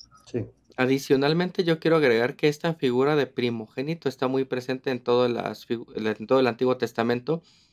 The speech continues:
Speaker 2: y también hace alusión al Salvador. Eh, cuando se, en, en la tribu de Leví, eh, se of-, y en, en general en las tribus se ofrecía expiación por los primeros hijos,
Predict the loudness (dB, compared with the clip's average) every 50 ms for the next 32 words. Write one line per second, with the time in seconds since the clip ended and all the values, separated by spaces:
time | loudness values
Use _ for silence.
0 | _ _ _ _ -12 -12 -6 0 0 2 2 0 -2 -2 2 6 6 8 8 6
1 | 4 -2 _ _ _ _ _ _ _ _ _ -2 -2 -2 2 2 4 4 4 2
2 | 2 0 0 0 0 -2 -2 -4 -2 0 2 4 4 4 2 2 -4 _ _ _
3 | _ _ _ _ _ _ -20 -14 0 4 6 6 8 8 6 4 2 _ 6 6
4 | 8 8 8 4 2 2 4 4 6 6 6 6 4 0 -2 -6 _ _ _ -20
5 | _ _ _ -2 0 0 0 2 2 4 4 2 2 2 2 4 6 6 6 6
6 | 6 4 4 2 0 0 -4 _ _ _ _ -10 _ -2 -2 -2 -2 -4 -6 -2
7 | -2 -2 -2 -2 -4 -14 _ -8 -6 -2 -2 -2 -2 -4 -6 -12 -16 -8 -4 0
8 | 2 2 4 4 2 2 2 0 2 2 2 2 2 -2 -2 -2 -2 -2 -4 -4
9 | -4 0 2 2 2 4 2 0 0 4 2 4 4 4 0 -2 -2 -2 0 2
10 | 2 2 2 0 0 -4 -4 -2 0 -2 -2 -2 -4